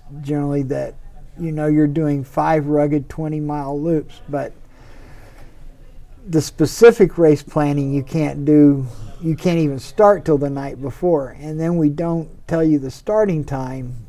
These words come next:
We blow a conch shell an hour before the start, which could be anywhere from midnight on Friday to noon on Saturday.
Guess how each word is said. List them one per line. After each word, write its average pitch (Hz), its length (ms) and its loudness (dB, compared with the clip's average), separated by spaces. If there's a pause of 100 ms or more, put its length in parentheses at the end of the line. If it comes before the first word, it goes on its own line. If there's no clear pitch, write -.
(100)
We 143 160 -2
blow 156 580 0
a 131 60 0
conch 196 440 -2
shell 131 440 -6
an 143 100 -12
hour 160 320 2
before 139 380 0
the 131 120 -4
start, - 520 -2
which 147 260 -6
could 143 220 -2
be 147 160 0
anywhere 147 380 2
from 135 280 -6
midnight 151 720 -2
on 143 220 -10
Friday 147 680 -2 (240)
to 160 120 2
noon 147 580 4
on 135 220 -4
Saturday. - 720 -2